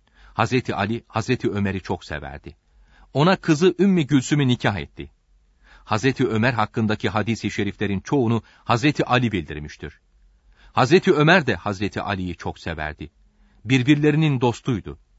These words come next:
Eshab-ı kiramın birbirinin dostu olduğu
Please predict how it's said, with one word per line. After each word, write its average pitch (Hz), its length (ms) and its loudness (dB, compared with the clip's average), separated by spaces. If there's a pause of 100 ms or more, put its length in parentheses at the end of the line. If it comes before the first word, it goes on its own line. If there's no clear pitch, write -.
(380)
Eshab-ı 127 420 0
kiramın 120 460 2 (240)
birbirinin 135 600 2
dostu 113 300 0
olduğu 117 420 2